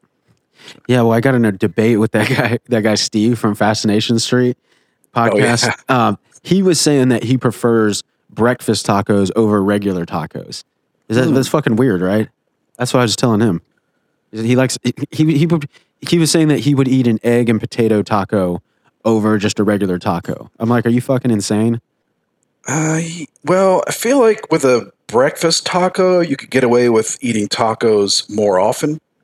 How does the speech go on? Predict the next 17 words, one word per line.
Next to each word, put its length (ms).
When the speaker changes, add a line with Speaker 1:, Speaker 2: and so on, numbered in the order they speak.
Speaker 2:
You 60
know 60
what 80
I 40
mean? 160
'Cause 160
it's 140
a 40
breakfast 540
food. 380
It's 140
got 240
egg, 460
like 180
a 60
tortilla, 840
or 260